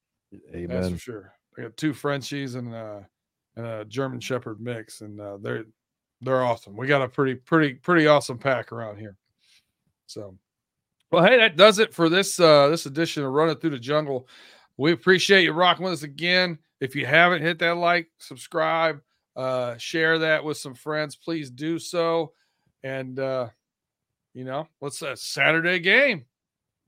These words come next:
Speaker 1: Let's, uh, let's watch it. We'll have a reactions game, a reaction, uh, Roaring Reactions episode on a Saturday. How about
Speaker 2: Yeah.
Speaker 1: that?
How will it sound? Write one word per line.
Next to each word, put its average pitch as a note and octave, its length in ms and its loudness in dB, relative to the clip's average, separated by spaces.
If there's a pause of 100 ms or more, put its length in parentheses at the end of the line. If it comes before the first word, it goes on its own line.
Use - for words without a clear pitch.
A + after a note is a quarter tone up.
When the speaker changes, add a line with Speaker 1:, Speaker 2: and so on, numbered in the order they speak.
(180)
Speaker 1:
Let's, D3 320 -10
uh, D#3 220 4
let's D#3 220 -2
watch F#3 320 2
it. D3 80 -6
We'll D#3+ 140 2
have E3+ 200 4
a E3 80 0
reactions E3 720 -2
game, F3+ 420 -6 (300)
a C#3+ 80 -4
reaction, F#3+ 720 0 (420)
uh, C#3 600 -2
Roaring E3 360 0
Reactions D#3+ 680 -6 (260)
episode D#3+ 480 -2
on D3 200 -2
a - 20 -10
Saturday. F3+ 640 -2 (720)
How D3+ 80 -6
about E3 160 -2
Speaker 2:
Yeah. G#3+ 60 -2
Speaker 1:
that? G3 260 -2